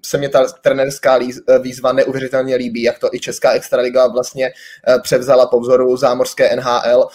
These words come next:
s tím, že si trenér může vyžádat video a v momentě, pokud jeho výzva nebude úspěšná, tak tým, který, eh, stojí na druhé straně, dostane výhodu dvouminutové přeslovky, což je za mě výborný, protože to je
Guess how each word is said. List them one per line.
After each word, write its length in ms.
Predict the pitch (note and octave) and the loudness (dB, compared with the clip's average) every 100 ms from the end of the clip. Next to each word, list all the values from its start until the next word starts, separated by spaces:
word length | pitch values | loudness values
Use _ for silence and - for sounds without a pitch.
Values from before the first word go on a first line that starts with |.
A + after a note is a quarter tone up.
| - | -14
s 100 | - | -10
tím, 160 | D3 C#3+ | -6 -2
že 120 | C#3 | -2
si 300 | - A#2 - _ | -2 -4 -6 _
trenér 380 | C#3 C3+ C3 - | 0 2 0 0
může 300 | C#3 C#3 C#3 | -4 -4 -4
vyžádat 480 | B2+ C3 A#2 A2 A2 | -2 0 0 -2 -6
video 420 | A2+ B2+ G3+ F#3 _ _ B2+ | -2 4 4 4 _ _ -2
a 280 | B2+ A#2+ | 0 2
v 80 | A#2+ | 0
momentě, 420 | C3+ C3+ C3 C3 - | -2 -2 -2 -4 -4
pokud 280 | B2+ C3+ C3 | -4 -4 -2
jeho 180 | B2+ | -2
výzva 360 | A#2+ A#2+ B2 A#2+ | -2 -4 -2 -4
nebude 580 | B2+ B2+ B2 C3 A2 G#2+ | -2 -4 -4 -2 -2 -2
úspěšná, 680 | A#2+ - - A#2+ - B2+ C#3 | -8 -12 -8 -8 -4 -2 -2
tak 200 | C#3 A#2+ - _ | -2 -4 -4 _
tým, 280 | C3+ C3 C#3 - | -8 -6 -8 -12
který, 500 | - B2+ B2 B2 B2+ | 0 0 0 -6 -2
eh, 40 | B2 B2 A#2+ A#2+ A#2+ | 4 6 8 6 6
stojí 240 | - C#3 B2 | 2 -6 -4
na 80 | B2+ | -2
druhé 220 | C3 B2 | 0 0
straně, 300 | - B2 B2 | 0 -2 -2
dostane 320 | A#2+ B2+ B2+ | -2 -2 -2
výhodu 300 | A#2+ B2 B2 | -4 -4 -4
dvouminutové 560 | A#2 B2 B2 A#2+ A#2+ A#2+ | -4 -6 -6 -4 -2 -2
přeslovky, 500 | A2 A#2 G#2+ - - | -6 -8 -10 -8 -8
což 220 | D#3 D3 | -6 -4
je 80 | D3 | 0
za 100 | D3 | 0
mě 200 | C#3+ C#3 | 0 -4
výborný, 460 | B2+ B2+ C3 A2+ | -4 -2 -2 -4
protože 340 | A#2 - B2+ C3 | -12 -12 -12 -2
to 120 | |
je 120 | C3+ | 0